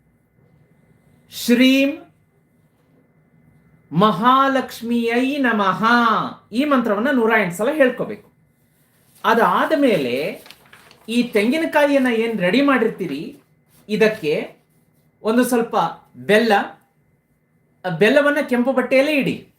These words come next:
ಇದ್ರ ಜೊತೆಗೆ ಕಟ್ಟಬೇಕಾಗತ್ತೆ. ಇದಕ್ಕೆ ನೈವೇದ್ಯ ಮಾಡ್ಬೇಕಾದ್ರೆ ಒಂದ್ ಸ್ವಲ್ಪ ಬಿಳಿ ಕರ್ಣೆ ಸಕ್ಕರೆ, ಕಲ್ ಸಕ್ಕರೆಯಿಂದ ನೈವೇದ್ಯ ಮಾಡಿ, ಅಥವಾ ಸ್ವೀಟ್ ಕೂಡ ನೈವೇದ್ಯ ಮಾಡ್ಬೋದು,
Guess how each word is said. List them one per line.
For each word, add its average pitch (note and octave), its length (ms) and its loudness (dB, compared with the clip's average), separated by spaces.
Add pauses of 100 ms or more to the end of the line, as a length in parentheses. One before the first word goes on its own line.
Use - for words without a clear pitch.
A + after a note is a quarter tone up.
(160)
ಇದ್ರ F#3 160 -2
ಜೊತೆಗೆ A3 340 -2
ಕಟ್ಟಬೇಕಾಗತ್ತೆ. G#3 880 -4
ಇದಕ್ಕೆ A#3+ 240 -2
ನೈವೇದ್ಯ A#3 420 2
ಮಾಡ್ಬೇಕಾದ್ರೆ B3 560 0
ಒಂದ್ A#3+ 100 -2
ಸ್ವಲ್ಪ A#3+ 280 -4
ಬಿಳಿ A#3 360 0
ಕರ್ಣೆ B3 340 2
ಸಕ್ಕರೆ, B3 340 -4
ಕಲ್ A3 280 -4
ಸಕ್ಕರೆಯಿಂದ G#3+ 460 -2
ನೈವೇದ್ಯ F#3+ 480 -2
ಮಾಡಿ, F3 220 0
ಅಥವಾ A#3+ 240 0
ಸ್ವೀಟ್ A#3 720 -2
ಕೂಡ G#3 260 2
ನೈವೇದ್ಯ G#3 380 -2
ಮಾಡ್ಬೋದು, A#2+ 540 -6